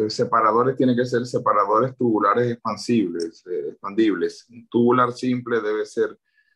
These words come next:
muy difícil realizar, eh, esta técnica. Eh, creo que es lo único que no habíamos señalado y siempre a los que están aquí, siempre empezar por degenerativos. Después de hacer muchos discos simples, entonces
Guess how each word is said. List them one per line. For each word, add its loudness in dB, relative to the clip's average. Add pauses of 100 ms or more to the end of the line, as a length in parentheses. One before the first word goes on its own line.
(160)
muy 2
difícil -4
realizar, 0 (240)
eh, -8 (320)
esta -4
técnica. -2 (500)
Eh, 0
creo 0
que -6
es 2
lo 4
único 2
que -2
no 0
habíamos 0
señalado 0
y -2
siempre -6
a 2
los -4
que -12
están -4
aquí, -6
siempre -6
empezar -2
por -4
degenerativos. -4
Después -16
de 0
hacer 4
muchos 0
discos -2
simples, -2
entonces -4